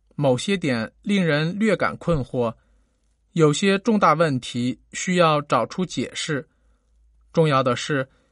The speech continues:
正在试图做出回应。然而，对我们来说，有些要紧问题必须得到解决。我们关切的是，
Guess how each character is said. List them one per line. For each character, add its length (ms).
正 200
在 260
试 240
图 320
做 260
出 160
回 220
应。 280
然 220
而， 260
对 100
我 160
们 160
来 180
说， 380
有 220
些 240
要 200
紧 220
问 200
题 340
必 160
须 200
得 180
到 280
解 280
决。 340
我 100
们 140
关 240
切 200
的 140
是， 360